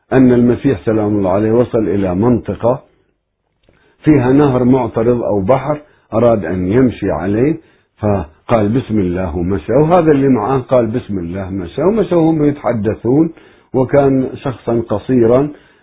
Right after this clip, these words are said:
آه، فقال، آه، إذا بذهنه أنه، إذا شو الفرق بينه وبين المسيح؟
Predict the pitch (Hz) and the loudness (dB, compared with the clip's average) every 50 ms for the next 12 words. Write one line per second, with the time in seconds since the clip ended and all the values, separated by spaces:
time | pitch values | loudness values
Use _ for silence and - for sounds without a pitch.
0 | _ - 120 123 131 131 127 123 - 135 135 - - 147 156 160 156 156 151 143 | _ -6 -2 0 2 2 0 0 0 -2 -2 0 2 2 2 4 4 2 0 -2
1 | - - _ _ _ _ _ - 117 120 123 123 127 127 156 139 143 139 127 120 | -2 -6 _ _ _ _ _ -6 -2 2 2 4 4 4 4 4 4 4 2 0
2 | 120 113 131 113 87 101 104 104 101 98 - _ _ _ _ _ - 113 113 107 | 0 0 0 0 0 0 -2 -2 -4 -6 -10 _ _ _ _ _ -8 -6 -4 -4
3 | 98 101 101 82 87 107 110 110 - _ _ _ _ - 95 101 95 101 101 98 | -4 -4 -6 -4 -4 -6 -8 -8 -10 _ _ _ _ -8 -8 -6 -4 -4 -4 -2
4 | - 208 196 131 113 127 151 147 131 127 123 131 139 143 156 170 151 151 160 170 | 0 0 0 0 0 0 -2 -2 -2 -2 0 0 2 2 2 2 2 2 2 2
5 | 175 170 170 170 175 165 151 - 233 226 208 170 - - - - | 2 0 0 0 0 -2 -2 -2 -4 -4 -4 -4 -6 -12 -20 -20